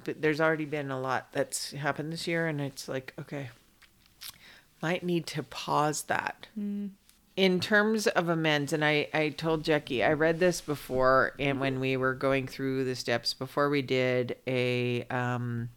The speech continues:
Speaker 1: before, when we were talking about the ninth step,
Speaker 2: Mm.
Speaker 1: and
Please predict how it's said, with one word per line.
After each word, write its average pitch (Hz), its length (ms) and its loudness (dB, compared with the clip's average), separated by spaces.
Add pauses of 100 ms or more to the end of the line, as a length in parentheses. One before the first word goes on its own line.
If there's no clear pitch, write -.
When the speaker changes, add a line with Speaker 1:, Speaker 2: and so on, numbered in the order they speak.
(100)
Speaker 1:
before, 185 1120 6
when 170 180 2
we 185 140 4
were 196 120 10
talking 175 640 2
about 156 280 6
the 151 80 2
ninth 139 380 0
step, 147 560 0
Speaker 2:
Mm. 202 520 -4 (580)
Speaker 1:
and 156 760 -2